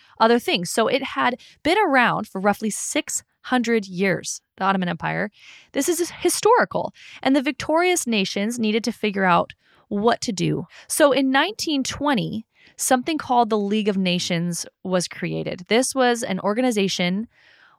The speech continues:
with multiple governments who had the goal of promoting international cooperation to prevent future world wars,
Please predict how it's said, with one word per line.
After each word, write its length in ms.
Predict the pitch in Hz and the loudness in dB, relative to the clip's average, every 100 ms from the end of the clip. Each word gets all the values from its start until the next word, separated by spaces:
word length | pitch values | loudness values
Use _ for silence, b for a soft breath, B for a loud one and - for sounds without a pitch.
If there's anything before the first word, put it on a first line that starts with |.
| - | -6
with 240 | 214 254 240 | 0 2 4
multiple 640 | 233 233 247 277 320 320 | 4 6 6 4 0 2
governments 480 | 233 208 214 202 - | 2 2 0 0 0
who 80 | |
had 360 | 220 208 214 202 | -2 2 2 2
the 120 | 202 - | -2 0
goal 500 | 214 175 165 220 - | 2 4 4 2 0
of 300 | 185 180 180 - - | 0 0 -2 -12 -10
promoting 640 | 190 196 202 214 233 233 | -4 0 2 2 0 -2
international 720 | 226 196 196 190 185 - 185 | -2 -2 0 0 0 -2 -6
cooperation 960 | - 175 - 175 247 277 277 269 262 b b b b - | 0 0 0 0 0 0 -2 -2 -2 b b b b -8
to 360 | - 214 202 | -2 0 0
prevent 500 | - - 104 196 190 | -2 -4 0 0 0
future 400 | - - 180 196 | -2 -6 -2 -2
world 260 | 180 185 170 | 2 2 2
wars, 420 | 175 165 151 - | 2 -2 -4 -10